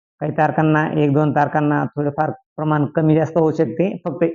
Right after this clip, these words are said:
एक अंश ते दोन अंश सेल्सिअस प्रमाणे, परंतु थंडीमध्ये एकदम जोरदार अशी वाढ राहणार आहे. आणि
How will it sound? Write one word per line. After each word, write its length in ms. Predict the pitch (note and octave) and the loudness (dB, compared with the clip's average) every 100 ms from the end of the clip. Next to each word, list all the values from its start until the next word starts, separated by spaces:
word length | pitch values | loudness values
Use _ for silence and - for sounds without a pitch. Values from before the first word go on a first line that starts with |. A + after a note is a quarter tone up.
| - | -2
एक 220 | E3 D#3+ | 0 0
अंश 160 | D#3 D3+ | -2 -2
ते 100 | D3 | 0
दोन 200 | D3+ D3 | 0 0
अंश 140 | C#3+ | -2
सेल्सिअस 440 | - D#3 C#3 B2+ C#3 | -2 -2 0 0 -2
प्रमाणे, 340 | C#3 D3 D3 E3+ - _ _ _ _ | -2 -2 0 -2 -4 _ _ _ _
परंतु 240 | E3 E3 D#3+ | -6 -4 0
थंडीमध्ये 560 | D#3 D#3+ D#3 C3+ D3+ | 2 2 2 2 2
एकदम 260 | D3 D3 C#3 | 2 0 2
जोरदार 320 | D3+ C#3+ D3+ | 2 4 4
अशी 180 | C#3+ C#3+ | 2 0
वाढ 220 | C#3+ C#3+ | 0 0
राहणार 280 | C#3 C3+ C#3 | 0 0 -2
आहे. 100 | E3 - _ _ _ C#3+ | -4 -10 _ _ _ -4
आणि 400 | D#3+ D#3 D3 | 0 2 0